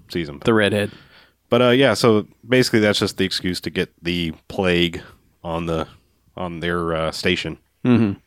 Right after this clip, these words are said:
Speaker 1: So, yeah, he
Speaker 2: And from that point, people start dying.
Speaker 1: Yeah, he, he drinks it and starts, you know, breaking out in, like, scaly rash stuff and
Speaker 2: Mm-hmm.
Speaker 1: dies, like,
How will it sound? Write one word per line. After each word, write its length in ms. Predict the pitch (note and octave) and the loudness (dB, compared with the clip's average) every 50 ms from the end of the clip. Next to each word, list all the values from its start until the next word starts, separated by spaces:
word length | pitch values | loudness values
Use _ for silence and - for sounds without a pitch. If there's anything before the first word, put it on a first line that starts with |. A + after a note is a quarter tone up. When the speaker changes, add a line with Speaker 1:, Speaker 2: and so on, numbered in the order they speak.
| _ _ _ _ _ _ _ _ _ _ _ _ _ _ _ - _ | _ _ _ _ _ _ _ _ _ _ _ _ _ _ _ -20 _
Speaker 1:
So, 100 | - - | -4 0
yeah, 180 | C#3 C#3+ C3+ B2+ | 2 4 4 4
he 220 | A#2 A2 F#2+ G#2 - | 2 -2 -8 -6 -2
Speaker 2:
And 280 | - D3+ E3+ F#3 F3+ - | 2 2 4 4 2 4
from 100 | - D3 | 4 4
that 160 | C3+ C3+ B2 | 4 4 2
point, 220 | - - B2 G#2 | 0 0 -2 -2
people 160 | - A2 - - | -2 -6 -8 -6
start 240 | - B2 A#2 A#2 | -4 -4 -4 -4
dying. 420 | - E3+ B2 A2 D#2+ - - C3 C#3 - | -4 -10 -12 -12 -12 -14 -16 -16 -4 0
Speaker 1:
Yeah, 200 | F#3+ D#3+ F#2 - - | 0 0 0 -2 -4
he, 220 | - G#2+ G#2+ G#2+ F#2 | -4 -2 -2 -2 -4
he 160 | - G#2+ A2 | -4 -8 -4
drinks 280 | - A2 G#2+ G2+ - | 0 2 2 2 4
it 120 | A#2 G#2 D#2+ | 2 0 0
and 120 | F2+ F2+ - | 0 -8 -6
starts, 380 | - F#2+ F#2 F2 - - - - - - | -2 -2 -2 -2 -4 -8 -10 -10 -10 -8
you 80 | F#2+ | -8
know, 60 | D#2 | -8
breaking 360 | D#2 - E2 D#2+ D#2+ - E2+ F2 | -6 -4 -2 -4 -2 -2 -2 -2
out 160 | F2 F2 C#2+ | -2 -2 -4
in, 60 | D#2 | -4
like, 160 | F2 E2 - _ - | -8 -8 -8 _ -12
scaly 460 | - - - - E2+ E2+ F2 F2 E2 | -12 -12 -8 -6 -4 -4 -2 -2 -4
rash 400 | E2 E2+ E2+ E2+ E2+ - - - | -4 -2 -2 -2 -2 -2 -4 -10
stuff 440 | - - - F2 E2+ F2+ - - - | -12 -4 -2 -2 -2 -2 -4 -10 -12
and 140 | - D#3 D#3 | -10 -6 -2
Speaker 2:
Mm-hmm. 240 | A#2 A2+ G2+ A2 A2 - - - _ _ _ _ _ _ _ _ _ _ _ | -2 -2 -2 -2 -6 -6 -12 -20 _ _ _ _ _ _ _ _ _ _ _
Speaker 1:
dies, 560 | - E2 D#2+ D#2+ E2 E2 E2 F2 F2+ - - - | -2 0 0 2 2 2 2 0 -2 -2 -4 -6
like, 180 | E2 - _ | -8 -12 _